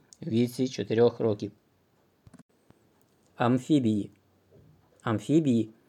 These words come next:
це тварини, які живуть як на суші, так і у воді. Жаби, ропухи, тритони і черв'яги — все це амфібії. Їх можна зустріти скрізь,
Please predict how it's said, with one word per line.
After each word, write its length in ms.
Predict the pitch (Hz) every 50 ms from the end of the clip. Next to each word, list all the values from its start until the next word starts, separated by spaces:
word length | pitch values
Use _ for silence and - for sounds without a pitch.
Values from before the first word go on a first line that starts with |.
| _ _ _ _
це 180 | _ - 113 107
тварини, 520 | - 113 107 107 120 135 147 139 120 107 - - _ _ _ _ _ -
які 240 | 113 - 123 120
живуть 440 | 113 113 107 107 117 131 139 135 -
як 280 | 120 117 113 101 - -
на 140 | 113 107 101
суші, 500 | - - 131 131 131 - 151 139 139 - _ _ _ _ _ _ _
так 200 | - 117 113 - -
і 140 | - 156 135
у 140 | - - 127
воді. 440 | 127 135 135 127 123 117 101 92 - _ _ _ _ _ _ _ _ _ _ _ _ -
Жаби, 480 | 117 113 113 113 113 113 117 123 123 127 - _ _ _ _ _ _ _
ропухи, 680 | - 117 117 123 120 - 120 117 113 110 - 123 113 113 - - _ _ _ _
тритони 640 | _ - 113 131 127 127 123 113 113 117 117 113 113 - _ _ _ _
і 80 | - 127
черв'яги — 680 | 117 - 117 110 107 107 113 120 131 135 131 123 113 - - _ _ _ _ _ _ _
все 260 | - - - 117 110 104
це 140 | - 131
амфібії. 720 | - - - 123 117 113 - 139 120 110 110 107 104 107 - _ - - - _ _ - - _ _ _ - - - _ _ _ _ _ _ _ _ _
Їх 380 | 120 113 120 135 139 135 - -
можна 360 | 117 123 131 131 127 117 113
зустріти 520 | 113 113 113 113 - 120 123 120 131 120
скрізь, 480 | 117 - - 131 123 117 107 104 -